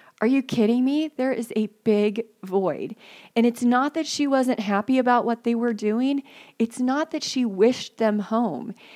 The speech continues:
It's that she was sad that they were gone. She was sad because she missed them. She actually likes her kids.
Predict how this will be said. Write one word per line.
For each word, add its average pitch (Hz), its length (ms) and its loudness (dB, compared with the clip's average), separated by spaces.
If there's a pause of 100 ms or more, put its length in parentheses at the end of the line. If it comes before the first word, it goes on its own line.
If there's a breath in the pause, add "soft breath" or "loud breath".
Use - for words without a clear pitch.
(160 loud breath)
It's 220 200 -2
that 226 180 2
she - 260 -6
was 233 260 -2
sad 214 760 -2 (360)
that 226 160 0
they 233 100 2
were 233 160 0
gone. 247 460 -6
She - 180 -6
was 254 180 -2
sad 269 480 -4
because 214 300 -6
she - 180 -6
missed 240 380 -2
them. 143 280 -4 (480 loud breath)
She - 180 -4
actually 392 420 0
likes 370 380 0
her 392 120 2
kids. - 500 -4